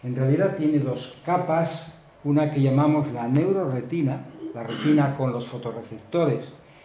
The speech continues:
y otras células que componen esa capa tan fina y tan delicada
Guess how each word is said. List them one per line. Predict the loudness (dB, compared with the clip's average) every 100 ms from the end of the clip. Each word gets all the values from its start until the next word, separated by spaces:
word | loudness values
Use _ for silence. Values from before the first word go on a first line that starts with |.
| -10
y | 0
otras | 0 2 -4
células | -4 -2 0 4 2 2 -4 -12 -20 -20 -20 -20 -12
que | -8 -4
componen | -2 -2 2 4 4 4 0 -10 -18 -20 -8
esa | -4 -2
capa | -2 -2 -2
tan | -4 -6
fina | -2 0 2
y | 0
tan | -2 -4
delicada | -4 -4 0 2 2 0 -6